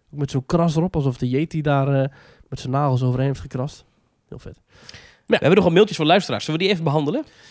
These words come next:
Speaker 1: Ja, maar eerst wil ik nog heel eventjes met jou, want je had het net over de, eh, artist impressions van, ehm, van dat Energielandia-project. Heb je ook de artist impressions gezien die waren uitgelekt op loopings van, eh, de nieuwe,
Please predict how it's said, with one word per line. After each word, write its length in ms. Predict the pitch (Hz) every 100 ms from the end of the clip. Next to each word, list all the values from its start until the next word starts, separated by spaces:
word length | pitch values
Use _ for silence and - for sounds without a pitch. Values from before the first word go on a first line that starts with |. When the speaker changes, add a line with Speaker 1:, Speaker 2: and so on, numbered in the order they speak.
| -
Speaker 1:
Ja, 180 | 214 165
maar 100 | 185
eerst 200 | 262 311
wil 100 | 285
ik 60 |
nog 100 | 247
heel 160 | 190 302
eventjes 220 | 262 226
met 120 | 226 208
jou, 240 | 220 220
want 120 | 165
je 60 | 170
had 120 | 190
het 120 | 180
net 100 | 175
over 160 | 165 156
de, 120 | 156
eh, 240 | - 143
artist 360 | 123 180 - 151
impressions 580 | 156 143 165 - 131 -
van, 300 | 135 123 120
ehm, 360 | 123 117 110 113 - - _
van 200 | - 127
dat 140 | 117
Energielandia-project. 920 | 117 127 120 120 147 127 - 107 123
Heb 140 | - 170
je 60 |
ook 200 | 196 202
de 180 | - 190 - _ -
artist 460 | 185 202 - 185
impressions 600 | - 175 - 202 - 180
gezien 280 | - 156 190
die 120 | 170
waren 280 | 160 165 160
uitgelekt 400 | 151 175 175 160
op 80 | 139
loopings 440 | 170 160 147 135 - - _ _
van, 440 | 143 - 147 147 -
eh, 120 | 165
de 140 | 135 139
nieuwe, 460 | 180 165 139 139